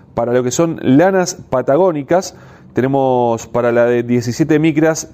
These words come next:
sesenta por ciento de rinde al peine, un valor de, para la lana preparto, de ocho con ochenta y siete y la posparto de ocho con cincuenta y siete.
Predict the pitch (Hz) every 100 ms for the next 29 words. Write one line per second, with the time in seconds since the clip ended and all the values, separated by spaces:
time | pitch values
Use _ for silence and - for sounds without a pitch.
0 | - - 120 143 139 135 131 151 143 135
1 | 143 156 147 139 139 135 196 196 196 208
2 | - - - - 143 147 143 135 131 127
3 | 135 156 160 - 123 131 107 - - -
4 | 120 120 127 156 160 143 135 127 117 120
5 | 165 147 208 208 208 220 - - - -
6 | - 123 135 190 - - - - - 202
7 | 202 165 156 147 147 156 156 220 214 214
8 | - 139 139 160 156 - 185 175 151 156
9 | - 175 175 151 160 156 143 139 139 131
10 | 131 - 113 92 95